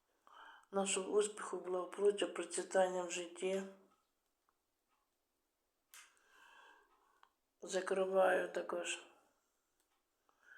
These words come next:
закриття роботи всіх чакр нашого організму.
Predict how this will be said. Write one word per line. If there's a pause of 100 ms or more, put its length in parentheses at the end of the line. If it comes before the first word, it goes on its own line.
(160)
закриття (1600)
роботи
всіх
чакр
нашого
організму.